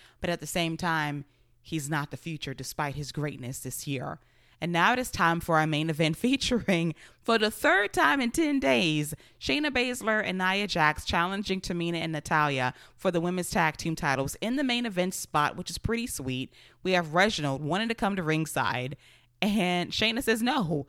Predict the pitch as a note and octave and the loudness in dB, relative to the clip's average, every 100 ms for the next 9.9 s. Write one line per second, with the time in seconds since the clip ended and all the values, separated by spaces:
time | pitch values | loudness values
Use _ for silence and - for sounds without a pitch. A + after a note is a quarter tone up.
0 | - G3 G3+ G#3+ G#3 A#3+ - G#3 F#3 - | -8 -8 -4 2 2 2 0 0 0 -4
1 | F3 F3+ D#3 D3+ D3+ B2 D#3 - C3+ B2+ | 0 2 2 0 2 2 0 -4 -6 -6
2 | D3 D3+ C#3+ D#3+ C#3 - G3 G#3 G#3+ F#3 | -6 -6 -2 -2 0 0 2 0 -4 -4
3 | D#3 D3 - G#3 E3 C#3 - - - - | -2 0 0 4 4 4 0 -14 -20 -20
4 | - G3 F3+ F#3 A3 A3 F#3+ F#3+ - G#3+ | 2 6 6 6 2 4 2 0 -2 0
5 | C#4 A#3 A#2+ C3 E3 E3 A3 C4+ G3 F#3 | 0 0 -2 -4 -4 -4 -2 -2 -4 -2
6 | F#3 G3 B3 B3+ - - D#3 C#3+ F3 - | 0 0 0 -2 -4 -4 -2 0 -4 -8
7 | _ _ - - A3 F3+ G#3+ B3+ G#3+ E3 | _ _ -16 0 2 2 0 -2 -2 -2
8 | D#3 D#3 D#3 - E3 F3 - E3+ - D3+ | -2 -4 -8 -6 -4 -4 -6 -6 -2 -2
9 | C#3+ - D3 C3+ D3+ D3 A#2+ G#2+ - | -2 -4 -4 -2 -2 -2 -8 -10 -12